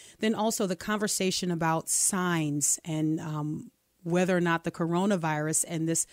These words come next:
pandemic that we're currently in is a sign that portends or that points to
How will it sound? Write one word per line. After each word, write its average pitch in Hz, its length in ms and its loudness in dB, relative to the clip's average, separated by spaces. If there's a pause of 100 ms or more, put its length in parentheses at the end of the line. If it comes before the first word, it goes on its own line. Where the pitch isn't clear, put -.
(260)
pandemic 185 640 0
that 160 160 -2
we're 160 100 -4
currently 165 540 0
in 185 200 2 (380)
is 185 180 -2
a 190 120 0
sign 175 580 0
that 165 180 -2
portends 185 760 -2
or 165 240 -4
that - 180 -8
points 220 440 -2
to 196 420 2